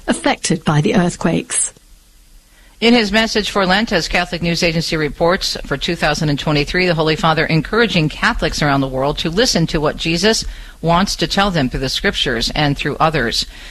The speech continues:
Speaker 2: Using the story of our Lord's Transfiguration as a launching point, the Pope addressing both the journey of Lent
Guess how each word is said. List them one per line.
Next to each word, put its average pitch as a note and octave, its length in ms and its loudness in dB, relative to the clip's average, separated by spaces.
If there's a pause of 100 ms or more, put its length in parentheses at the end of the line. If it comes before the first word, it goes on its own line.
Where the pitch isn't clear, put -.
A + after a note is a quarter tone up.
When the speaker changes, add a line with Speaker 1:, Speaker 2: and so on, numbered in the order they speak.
(160)
Speaker 2:
Using F#3 300 4
the B3 80 4
story G3 340 2
of D#3 140 0
our D3+ 80 0
Lord's D3+ 320 0
Transfiguration D#3+ 760 0
as C#3+ 140 0
a D3 60 2
launching D3+ 500 0
point, C#3 260 -2
the - 80 -4
Pope G3 240 -2
addressing D3+ 400 0
both C#3+ 200 -2
the D3 60 -2
journey E3+ 400 0
of C#3+ 140 0
Lent C#3 380 0